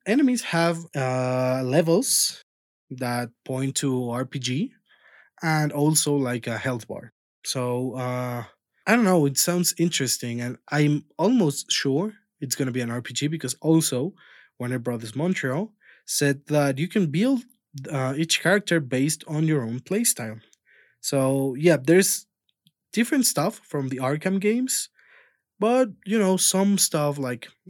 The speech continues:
gliding or using the grappling gun for ledges are just like Arkham Knight. I really like the idea of having an R P G, especially on this case, because you can see and you can feel the growth of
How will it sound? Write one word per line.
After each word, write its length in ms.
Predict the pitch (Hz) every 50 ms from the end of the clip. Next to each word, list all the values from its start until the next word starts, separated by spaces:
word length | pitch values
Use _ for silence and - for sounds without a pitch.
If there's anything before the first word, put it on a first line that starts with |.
| 180 147 127
gliding 720 | 127 131 131 135 139 139 131 127 127 123 120 117 117 110 - -
or 640 | - 151 143 127 127 123 123 123 123 127 123 117 - -
using 380 | 156 147 139 - 156 147 139
the 100 | 127 127
grappling 460 | 117 - 131 139 143 139 139 139 127
gun 240 | 120 117 117 120 117
for 140 | - - 127
ledges 440 | 123 135 139 139 139 143 151 151 -
are 180 | 143 139 143
just 460 | 139 123 - 147 143 143 139 - - 139
like 220 | 127 127 127 -
Arkham 420 | 147 131 131 127 - 120 113 117
Knight. 240 | 113 - - - - - _ _ _ _ _ _ _ _ _ _ _ _
I 440 | 151 151 151 151 151 147 147 147 143
really 400 | 143 143 175 226 269 277 262 208
like 440 | 180 165 143 165 220 240 - - - - - -
the 160 | - 139 139
idea 340 | 131 131 123 123 135 139 135
of 100 | 123 123
having 200 | 135 127 131 123
an 100 | 120 117
R 140 | 117 120 117
P 160 | - - 143
G, 220 | 120 - - 143 165
especially 540 | 160 - - 226 - - 247 254 247 240 - _ _ _ _ _ _ _ _ -
on 180 | 139 135 143 135
this 300 | - 196 202 - - -
case, 440 | - - 240 254 226 165 131 -
because 460 | 131 139 135 - 151 147 139 143 - - - _ _ _ _ _ _ _ _ _
you 140 | 147 185
can 360 | 190 - - 233 240 254 247 240
see 680 | - - - - - - 208 202 180 151 131 117 113 - _ _ _ -
and 140 | 135 135 147
you 80 | 165
can 180 | 160 175 165 156
feel 460 | - - - - - 190 208 220 220
the 140 | 185 170 147
growth 440 | 131 135 139 139 139 139 135 123 -
of 100 | 123